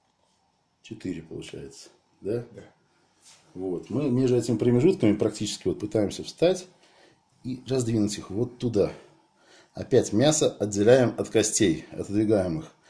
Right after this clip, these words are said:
Speaker 1: А большой палец в этот момент ходит по, э, крестцово-подвздошному сочленению. Вот тут,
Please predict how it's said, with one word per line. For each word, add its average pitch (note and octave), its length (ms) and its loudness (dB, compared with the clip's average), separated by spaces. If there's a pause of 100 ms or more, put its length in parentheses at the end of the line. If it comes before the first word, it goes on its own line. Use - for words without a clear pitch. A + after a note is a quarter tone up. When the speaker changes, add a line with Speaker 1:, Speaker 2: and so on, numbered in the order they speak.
(480)
Speaker 1:
А - 60 -10
большой D#3 320 4
палец C3+ 260 6
в - 20 4
этот B2+ 100 0
момент A#2+ 400 2 (480)
ходит D#3 480 4 (440)
по, D#3 360 4 (760)
э, G#2 540 2 (480)
крестцово-подвздошному C3+ 1160 2
сочленению. B2 760 0 (800)
Вот A#2 300 -6
тут, F3+ 260 -2